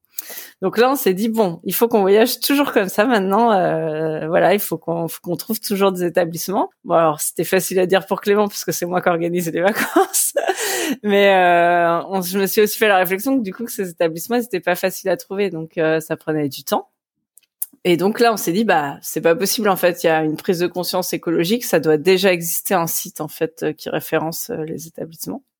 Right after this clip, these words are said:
On a cherché pendant la fin de nos séjours, <laughs> donc on était sur la plage, on a cherché tout ça. Et en fait, on n'a pas trouvé.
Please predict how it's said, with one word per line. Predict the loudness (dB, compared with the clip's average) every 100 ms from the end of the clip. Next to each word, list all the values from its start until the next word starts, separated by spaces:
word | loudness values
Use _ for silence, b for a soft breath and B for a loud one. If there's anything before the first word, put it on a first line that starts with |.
| _ _ _ _
On | 0
a | 0
cherché | 2 0 0
pendant | 0 4 4
la | 4
fin | 2 0
de |
nos | 2
séjours, | 2 2 2 2 2 2
<laughs> |
donc | 0 2 0
on | 0
était | 0 -2
sur | 0 2
la | 2
plage, | 2 2 2
on | 2
a | -2
cherché | -2 -2 -2 -2 -4
tout | -4
ça. | 0 0 0 -6 B B B B B B 2
Et | 4
en | 4
fait, | 0 0
on | -2
n'a | 0
pas | 0
trouvé. | 0 0 0 -2